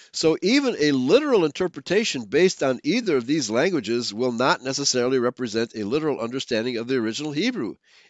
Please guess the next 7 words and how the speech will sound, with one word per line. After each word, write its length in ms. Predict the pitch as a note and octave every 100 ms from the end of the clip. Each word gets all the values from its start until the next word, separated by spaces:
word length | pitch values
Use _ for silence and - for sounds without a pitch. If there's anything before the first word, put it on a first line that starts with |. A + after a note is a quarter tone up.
| -
Amen. 500 | C3+ E3+ G3 E4 A#2 - - _ _ _ _ _ _ -
You 140 | D#3
have 300 | E3 A#3 B3
to 120 | G3
have 220 | F#3 F#3+
some 400 | - - G3+ B3+
knowledge. 420 | E3 B2+ C3+ C3